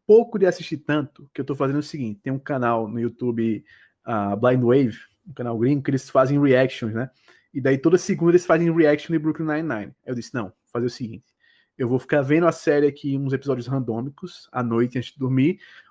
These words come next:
mas pra acompanhar a série de novo, pra reassistir pelo quê? Décima quinta, décima sexta vez, vou reassistir com eles." Aí toda segunda eu tô lá com eles, vendo eles assistirem, comentarem, eu, "Putz", e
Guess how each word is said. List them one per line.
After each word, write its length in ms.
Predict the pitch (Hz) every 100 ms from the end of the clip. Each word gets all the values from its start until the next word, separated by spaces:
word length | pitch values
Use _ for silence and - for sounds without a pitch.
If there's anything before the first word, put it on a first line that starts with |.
| -
mas 260 | 156 165
pra 120 | -
acompanhar 500 | 165 208 202 180 160 185
a 20 |
série 240 | - 175
de 80 | 147
novo, 300 | 123 143 143
pra 140 | - 127
reassistir 400 | 156 - - 135
pelo 140 | 131
quê? 100 | 123
Décima 320 | 117 123 123
quinta, 220 | 110 131 120
décima 220 | 113 117
sexta 260 | 127 - 113
vez, 280 | 147 147 - _
vou 120 | - 156
reassistir 360 | 151 147 156
com 140 | 143 151
eles." 320 | 113 - - _ -
Aí 120 | 127
toda 160 | - 151
segunda 280 | - 143
eu 40 | 143
tô 80 | 165
lá 120 | 135
com 160 | - 139
eles, 280 | 131 147
vendo 320 | 127 143 170 156
eles 140 | 143
assistirem, 500 | 135 135 147 147 147
comentarem, 480 | 143 143 139 139 131
eu, 60 | 139
"Putz", 480 | - 131 131 - - _
e 260 | 175 180